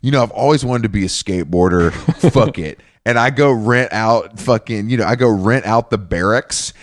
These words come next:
Speaker 1: and hire
Speaker 2: <laughs>
Speaker 1: Louis Lopez to teach me how to skateboard. It's just crazy. It's just crazy.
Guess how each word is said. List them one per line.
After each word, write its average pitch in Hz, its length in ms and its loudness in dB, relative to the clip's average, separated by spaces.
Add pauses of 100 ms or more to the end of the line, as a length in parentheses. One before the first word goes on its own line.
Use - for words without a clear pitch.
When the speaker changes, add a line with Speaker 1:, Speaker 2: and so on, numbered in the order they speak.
(160)
Speaker 1:
and 127 160 0
hire 127 720 2 (320)
Speaker 2:
<laughs> - 180 -4
Speaker 1:
Louis 147 480 4
Lopez 117 680 0
to 123 100 -2
teach 131 400 -4
me 139 100 2
how 123 140 2
to 104 60 -4
skateboard. 87 920 -4
It's 143 180 2
just - 200 0
crazy. 180 800 0
It's 123 140 -4
just - 200 -4
crazy. 165 460 2